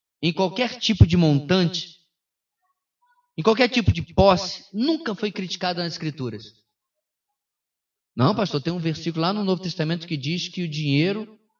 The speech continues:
é a raiz de todos os males. Pense direitinho que o texto não é bem assim, não. Como é que é o texto, irmãos? Alguém lembra? O amor ao dinheiro. São coisas distintas. Eu gosto desse texto, meus irmãos, porque ele não fala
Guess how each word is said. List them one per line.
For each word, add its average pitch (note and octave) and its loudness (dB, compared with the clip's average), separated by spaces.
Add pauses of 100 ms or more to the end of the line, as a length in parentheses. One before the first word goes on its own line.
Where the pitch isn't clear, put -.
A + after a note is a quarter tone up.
(140)
é F#3+ -4 (440)
a C#3 -4
raiz D3+ 0
de F3+ -12
todos F3 -4
os F3+ -6
males. G#2+ -6 (260)
Pense E4 2
direitinho E3+ 2
que E3 -8
o D#3+ -6
texto D#3+ -6
não E3 -4
é D#3+ -2
bem D3 -2
assim, D3+ -4
não. G2+ -6 (840)
Como E3+ -4
é F3+ -2
que E3+ -4
é - -2
o D#3+ -2
texto, D3+ 0
irmãos? A#2+ 0
Alguém B2+ 0
lembra? F#3+ 0 (1200)
O A2+ 0
amor A2+ 6 (380)
ao G#2+ 4
dinheiro. F#2 -4 (1120)
São - -12
coisas C3+ 2
distintas. G2+ -4 (960)
Eu D3+ 2
gosto A3+ 6
desse F#3+ -2
texto, G3+ 6
meus E3 2
irmãos, C#3+ 0
porque - 0
ele G3+ 4
não F#3+ 0
fala D3 4